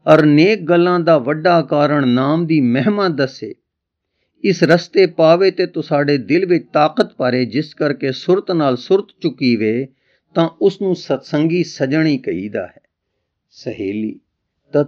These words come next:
ਭੈਣ ਜੀ, ਮੈਂ ਕਿਸੇ ਸਤਸੰਗੀ ਦੀ ਕਿਰਪਾ ਨਾਲ ਤੋਟੇ ਵਿੱਚੋਂ ਲਾਹੇ ਵਿੱਚ ਆ ਸਕਦੀ ਹਾਂ?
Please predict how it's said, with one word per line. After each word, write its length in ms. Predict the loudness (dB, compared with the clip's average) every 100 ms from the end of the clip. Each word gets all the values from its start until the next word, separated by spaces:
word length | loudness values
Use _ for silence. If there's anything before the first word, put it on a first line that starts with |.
| -2
ਭੈਣ 360 | -6 -4 -4 -2
ਜੀ, 200 | -2 -2
ਮੈਂ 200 | -2 -4
ਕਿਸੇ 300 | -6 -2 -2
ਸਤਸੰਗੀ 640 | -2 -6 -4 -2 -2 -2
ਦੀ 160 | -2 -2
ਕਿਰਪਾ 420 | -2 -2 -2 -2
ਨਾਲ 240 | 2 2
ਤੋਟੇ 440 | 0 0 -2 0 0
ਵਿੱਚੋਂ 320 | 0 -2 -2
ਲਾਹੇ 360 | 0 0 2 0
ਵਿੱਚ 220 | -2 -2
ਆ 160 | -4
ਸਕਦੀ 480 | -2 -4 -4 -4 -4
ਹਾਂ? 180 | -6 -10